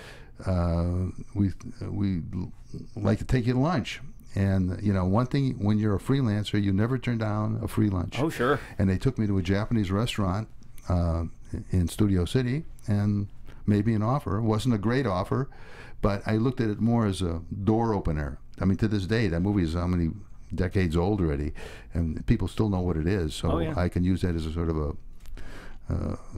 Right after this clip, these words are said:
Speaker 1: good thing on my resume.
Speaker 2: Well,
Speaker 1: It's still
Speaker 2: it's,
Speaker 1: in,
Speaker 2: and it's
Speaker 1: still in print.
Speaker 2: circled back around against. I think Star Wars is about to be the biggest thing on the planet
Speaker 1: Hmm.
Speaker 2: again.
Speaker 1: Hmm.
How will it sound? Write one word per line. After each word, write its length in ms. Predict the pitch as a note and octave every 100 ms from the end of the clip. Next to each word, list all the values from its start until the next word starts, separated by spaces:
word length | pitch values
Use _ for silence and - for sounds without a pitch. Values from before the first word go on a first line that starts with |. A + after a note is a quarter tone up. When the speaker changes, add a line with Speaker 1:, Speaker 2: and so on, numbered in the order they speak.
| F#2
Speaker 1:
good 160 | F#2 B2+
thing 140 | C3 G2+
on 140 | F2
my 80 | E2+
resume. 520 | F2 G#2 E2+ C#2+ C#2 -
Speaker 2:
Well, 100 | C3+
Speaker 1:
It's 80 | -
still 140 | E3+
Speaker 2:
it's, 100 | C3+
Speaker 1:
in, 80 | A2+
Speaker 2:
and 100 | D#3
it's 80 | D3+
Speaker 1:
still 100 | E3+
in 60 | C3
print. 120 | D3+
Speaker 2:
circled 280 | D3+ C3+ -
back 240 | C#3 C#3+
around 360 | D#3+ D3+ D#3+ E3+
against. 400 | D#3 E3 F3 -
I 60 | B2
think 160 | D3+
Star 220 | - C#3
Wars 160 | C#3+ C#3
is 100 | C3+
about 240 | C#3 C#3+
to 60 | C#3
be 100 | D3+
the 80 | D3
biggest 400 | A2 C#3+ D3+ D3+
thing 180 | D3+ D3+
on 120 | D3+
the 80 | D#3+
planet 500 | - D3 D3+ D3 - -
Speaker 1:
Hmm. 60 | -
Speaker 2:
again. 560 | C#3 C#3+ D3+ F3+ A2+ G2+ -
Speaker 1:
Hmm. 260 | - F#2+